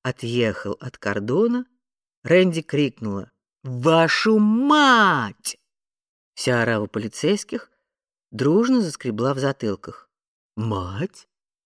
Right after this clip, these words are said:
Может, это у них оскорбление такое?» Королева выглянула из окна на втором этаже.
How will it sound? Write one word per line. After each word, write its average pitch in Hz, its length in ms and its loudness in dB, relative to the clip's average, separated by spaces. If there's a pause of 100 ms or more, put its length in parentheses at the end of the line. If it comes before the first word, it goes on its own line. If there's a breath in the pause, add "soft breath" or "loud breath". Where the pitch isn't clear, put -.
(420)
Может, 120 300 -2
это 107 200 -8
у 110 40 -6
них 113 380 -6
оскорбление 123 760 -2
такое?» 95 500 -10 (1080)
Королева 240 480 2
выглянула 196 540 0
из 156 160 -2
окна 190 320 0
на 190 80 0
втором 170 420 -2
этаже. 123 500 -6